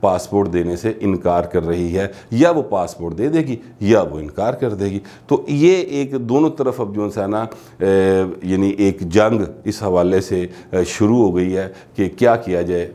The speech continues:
हुकूमत सोच रही है कि पासपोर्ट नहीं देना, वो सोच रहा है कि हमने लेना है। अब देखते हैं कि आगे क्या बनता है, लेकिन, अ, being a पाकिस्तानी हमारे लिए ये सोचने का मुकाम है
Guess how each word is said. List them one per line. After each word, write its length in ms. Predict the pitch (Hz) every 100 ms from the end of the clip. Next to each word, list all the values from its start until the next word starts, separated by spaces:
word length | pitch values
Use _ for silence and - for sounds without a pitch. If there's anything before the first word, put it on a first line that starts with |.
| - -
हुकूमत 380 | 92 92 113 113
सोच 260 | 101 95
रही 120 | 98 95
है 80 |
कि 120 | 90 90
पासपोर्ट 500 | 85 85 82 92 80
नहीं 180 | 92
देना, 360 | 110 92 90 90 - - -
वो 160 | 127 131
सोच 260 | 101 92
रहा 80 | 85
है 80 | 82
कि 80 | 80
हमने 280 | 78 78
लेना 360 | 82 80 87 101
है। 220 | 98 92 - - -
अब 300 | 120 95 -
देखते 360 | 95 101 - 117
हैं 220 | 101 90 -
कि 80 | 95
आगे 280 | 85 85
क्या 260 | 85 85 107
बनता 340 | 101 95 87
है, 220 | 98 92 -
लेकिन, 500 | 101 107 113 117 101
अ, 640 | - - - 104 98 98 95 - 95 - - 101
being 320 | 113 120 107
a 40 |
पाकिस्तानी 800 | 87 92 - 120 120 104 101 101 - - -
हमारे 400 | 101 98 101 123
लिए 200 | 110 98
ये 80 | 95
सोचने 520 | 92 - 101 - 110
का 120 | 104 95
मुकाम 420 | 90 90 90 87
है 220 | 87 87